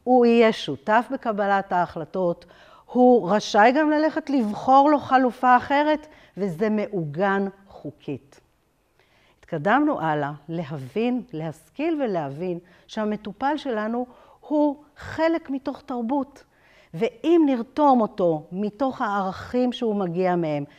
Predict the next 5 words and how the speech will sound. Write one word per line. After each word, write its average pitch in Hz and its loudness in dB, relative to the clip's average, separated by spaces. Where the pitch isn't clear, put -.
נבין 233 -2
את 277 -6
הערכים, 190 -2
נוכל 294 0
גם 262 2